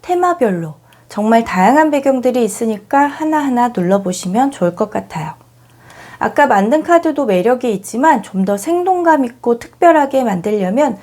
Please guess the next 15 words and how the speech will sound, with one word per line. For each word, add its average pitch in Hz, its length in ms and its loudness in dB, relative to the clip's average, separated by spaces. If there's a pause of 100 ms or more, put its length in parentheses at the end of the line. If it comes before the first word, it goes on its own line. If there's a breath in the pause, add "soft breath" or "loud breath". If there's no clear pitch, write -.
(220 loud breath)
이런 269 280 4
움직이는 311 540 2
카드가 269 460 -2
더 202 180 -4
좋을 202 260 0
것 269 160 0
같습니다. 185 680 -4 (500 soft breath)
하나 339 220 0
만들어 240 460 2
볼까요? 202 560 -4 (840 loud breath)
이번엔 247 460 4
새해 349 440 0
카드를 277 500 2
만들어 208 440 0
볼게요. 180 500 -6